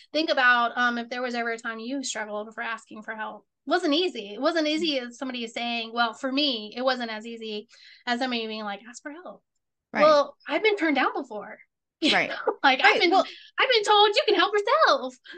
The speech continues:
Speaker 2: Right.
Speaker 1: I've been
Speaker 2: Right.
Speaker 1: told all kinds of things. And I'm just
Speaker 2: Right.
Speaker 1: like, so that's gonna get in the way of me asking for help.
Speaker 2: Well, and there's a lot of executive functioning that goes into that. And there's a lot of processing. So if you have a racing brain or you have any,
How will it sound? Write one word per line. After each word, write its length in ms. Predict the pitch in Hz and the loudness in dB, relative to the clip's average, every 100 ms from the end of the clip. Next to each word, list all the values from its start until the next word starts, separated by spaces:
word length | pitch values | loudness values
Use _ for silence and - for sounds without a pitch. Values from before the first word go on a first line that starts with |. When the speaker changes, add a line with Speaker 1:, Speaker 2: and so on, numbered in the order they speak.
| 196 | 4
Speaker 2:
Right. 340 | 240 392 294 | 6 6 4
Speaker 1:
I've 120 | 587 - | 4 2
been 120 | 220 | 2
Speaker 2:
Right. 120 | 311 | 6
Speaker 1:
told 160 | 427 466 | 6 6
all 260 | 440 508 508 | 2 2 2
kinds 220 | 494 587 | 2 2
of 80 | 554 | 2
things. 440 | 403 320 262 254 339 | 2 4 4 2 2
And 120 | 349 | 4
I'm 160 | 359 | 4
just 140 | 381 370 | 4 6
Speaker 2:
Right. 80 | 339 | 4
Speaker 1:
like, 80 | 320 | 4
so 120 | 359 | 0
that's 220 | 339 622 - | 0 0 0
gonna 140 | 440 | 0
get 120 | 370 339 | 0 0
in 100 | 311 | 0
the 80 | |
way 80 | 302 523 | -2 -2
of 60 | 359 | -4
me 100 | 277 | -4
asking 280 | 311 302 240 | -4 -4 -4
for 40 | |
help. 420 | 254 403 311 269 - 294 294 | -2 -2 -4 -6 -12 -16 -2
Speaker 2:
Well, 300 | 294 294 294 | 4 4 4
and 180 | 330 403 | 2 4
there's 160 | 440 427 | 4 4
a 40 | |
lot 220 | 339 302 370 | 6 6 6
of 60 | 415 | 0
executive 540 | 285 254 254 269 226 | 2 2 2 -4 -4
functioning 580 | - 185 - 254 254 254 | -4 -8 -4 -2 2 2
that 140 | 262 | 2
goes 240 | 254 254 269 | 2 0 2
into 220 | 262 262 | 0 2
that. 240 | 269 277 | 2 0
And 100 | 233 | 0
there's 140 | 214 202 | -4 -2
a 60 | |
lot 260 | 190 190 196 | 2 2 2
of 100 | _ | _
processing. 720 | 349 427 - 160 - - - | -6 -6 -2 -4 -4 -10 -8
So 160 | - 233 | 0 -2
if 140 | 233 | 0
you 140 | 262 | -2
have 180 | 269 269 | 0 0
a 80 | 262 | 0
racing 560 | 247 247 254 262 226 190 | 0 0 -2 -2 -2 -2
brain 400 | 156 147 147 139 | -2 -4 -6 -4
or 160 | 170 | -4
you 380 | 185 196 220 240 | -4 -4 -2 -2
have 520 | 240 233 208 208 220 - | 2 4 4 2 -2 -4
any, 480 | 247 294 311 254 | -2 0 2 0